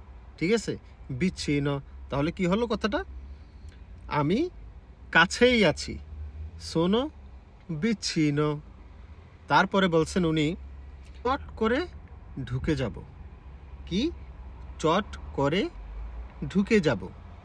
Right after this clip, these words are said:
এটার ইটালিয়ান কি হবে? এটার ইটালিয়ান হবে "entrerò velocemente।" "Entrerò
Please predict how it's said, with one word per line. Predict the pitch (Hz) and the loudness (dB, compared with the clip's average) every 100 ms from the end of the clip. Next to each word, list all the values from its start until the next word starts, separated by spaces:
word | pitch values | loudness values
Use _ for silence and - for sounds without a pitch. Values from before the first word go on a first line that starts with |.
| - - - - - - | -18 -16 -18 -18 -6 -2
এটার | 143 196 214 - | 2 2 2 -2
ইটালিয়ান | 190 185 175 175 | 0 2 4 2
কি | - 110 | -2 -6
হবে? | 110 90 - - - - - - - | -6 -8 -14 -20 -20 -20 -20 -20 -10
এটার | 123 120 147 - | -6 -2 -2 -2
ইটালিয়ান | 147 143 135 131 | 0 2 4 2
হবে | 131 160 - _ _ _ _ _ | 2 0 -2 _ _ _ _ _
"entrerò | 196 214 220 202 - 143 131 131 - 156 196 330 - - - - - - - | -12 -10 -10 -12 -10 -6 -4 0 0 2 0 -4 -14 -20 -20 -20 -20 -20 -6
velocemente।" | 165 156 208 233 240 - 202 160 123 123 113 135 135 127 131 - - - - - - - - - - 165 185 | -2 2 2 2 -2 0 2 2 2 0 -4 -2 -2 -2 -6 -16 -20 -20 -20 -20 -20 -20 -20 -20 -8 0 2
"Entrerò | 214 226 202 147 139 135 143 | 2 0 -2 0 2 4 4